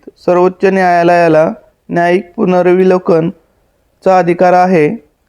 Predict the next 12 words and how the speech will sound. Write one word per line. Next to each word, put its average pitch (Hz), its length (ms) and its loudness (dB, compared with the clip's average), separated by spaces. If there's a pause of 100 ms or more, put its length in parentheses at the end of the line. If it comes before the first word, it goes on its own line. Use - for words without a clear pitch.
(160)
ज्याद्वारे 180 480 0
संसदेच्या 185 600 0
कायद्यांना 180 540 0
संविधानबाह्य 175 880 0
ठरवून 170 500 0
रद्द 170 280 -2 (500)
करता 170 300 -2
येते. 165 540 -2 (320)
हा 185 120 0
समतोल 180 460 -2
भारतीय 175 520 0
राज्यव्यवस्थेचे 170 1120 0